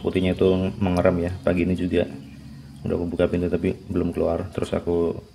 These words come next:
ambil di bawah si entok ya. Yuk, kita balikin sarang. Ini lagi keluar dia, barusan, coba hitung ya. Empat belas, bukan.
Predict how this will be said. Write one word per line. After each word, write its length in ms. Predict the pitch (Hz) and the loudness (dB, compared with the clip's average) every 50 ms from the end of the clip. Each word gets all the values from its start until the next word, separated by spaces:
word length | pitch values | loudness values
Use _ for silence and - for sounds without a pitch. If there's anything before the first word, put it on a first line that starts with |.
| - - - - - - - - - - - - - - - - - | -20 -20 -20 -20 -20 -20 -20 -20 -20 -20 -18 -18 -20 -20 -18 -12 -8
ambil 480 | - 82 87 90 87 92 87 85 82 90 95 - - - - - - - - - - - - - - - - - | -6 -4 -4 -2 2 2 2 2 2 -2 -4 -8 -14 -18 -20 -20 -20 -20 -20 -20 -18 -18 -18 -18 -18 -18 -12 -6
di 160 | - 95 87 | -4 -2 2
bawah 400 | 85 85 87 87 85 82 87 - - - - - - - - - - - - - - - - - - - - - - - - - | 4 4 6 6 6 6 4 0 -8 -14 -18 -20 -20 -20 -20 -20 -20 -20 -20 -20 -20 -20 -18 -18 -16 -16 -16 -16 -16 -16 -16 -14
si 240 | - - - - 87 | -10 -6 -4 -2 0
entok 400 | 90 90 87 82 82 - 85 80 | 0 0 0 0 -2 -2 -2 -4
ya. 160 | 78 - - - | -6 -6 -6 -4
Yuk, 160 | 90 92 92 90 | -2 -2 -2 -2
kita 240 | 90 - 87 82 | -2 -2 -2 0
balikin 400 | - 90 90 90 87 90 87 82 | 2 2 0 0 0 -4 -6 -6
sarang. 640 | 82 - - 87 85 85 80 80 80 80 80 82 - - - - - - _ _ _ - - - - - - - - - - - - - - - - | -6 -6 -6 -6 -6 -6 -6 -8 -8 -10 -10 -12 -14 -16 -20 -20 -20 -20 _ _ _ -20 -20 -20 -20 -18 -18 -18 -16 -16 -18 -18 -18 -18 -12 -6 -2
Ini 80 | 78 82 | 2 4
lagi 240 | 87 87 85 78 78 | 6 6 6 6 8
keluar 240 | 90 90 87 80 | 8 8 8 8
dia, 240 | 85 87 82 80 85 82 85 | 8 6 6 6 4 4 4
barusan, 480 | 87 87 85 85 - 85 82 85 82 90 90 82 85 - | 4 6 4 4 2 2 2 2 2 0 -2 -4 -4 -6
coba 160 | - - 73 78 78 | -2 2 4 4 4
hitung 160 | 76 - 76 | 4 2 2
ya. 320 | 73 73 76 95 95 87 - - - - - - - - - - - - - - - - - - - - - - 55 | 2 2 2 2 2 0 -4 -10 -18 -16 -16 -16 -16 -16 -18 -18 -18 -16 -16 -14 -12 -10 -8 -8 -8 -8 -6 -2 0
Empat 120 | 62 64 64 | 0 0 2
belas, 180 | 67 67 67 - - - - | 2 2 2 2 0 -4 -4
bukan. 480 | 92 87 - 80 76 73 80 90 - | -4 -2 0 0 0 0 0 -2 -2